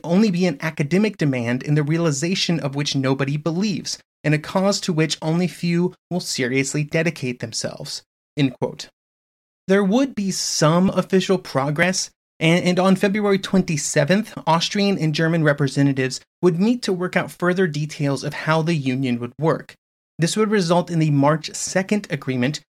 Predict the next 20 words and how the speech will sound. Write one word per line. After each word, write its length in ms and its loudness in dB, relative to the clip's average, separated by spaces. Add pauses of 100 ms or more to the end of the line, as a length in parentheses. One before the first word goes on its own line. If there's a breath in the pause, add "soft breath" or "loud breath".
which 160 0
would 100 2
finalize 640 0
the 140 -4
broad 420 0
outline 480 0
of 80 -2
how 220 -2
Austria 520 0
would 200 -2
join 340 0
with 140 0
the 80 -6
German 340 -2
Reich 340 0 (200 loud breath)
as 160 0
a 80 0
separate 480 -2
member 280 -2
state. 480 -4